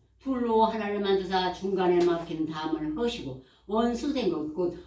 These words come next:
의문에 속한 계명의 율법을 자기 육체로 폐하셨으니 이는 저로 말미암아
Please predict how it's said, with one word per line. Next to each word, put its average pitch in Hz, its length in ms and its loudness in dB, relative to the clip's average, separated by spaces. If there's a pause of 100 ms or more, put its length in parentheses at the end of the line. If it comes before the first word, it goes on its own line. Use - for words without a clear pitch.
(120)
의문에 262 600 4
속한 226 480 -4
계명의 208 580 -2
율법을 185 540 0
자기 302 420 -4
육체로 269 500 -2
폐하셨으니 233 720 -10 (600)
이는 233 300 2
저로 208 280 2
말미암아 190 520 4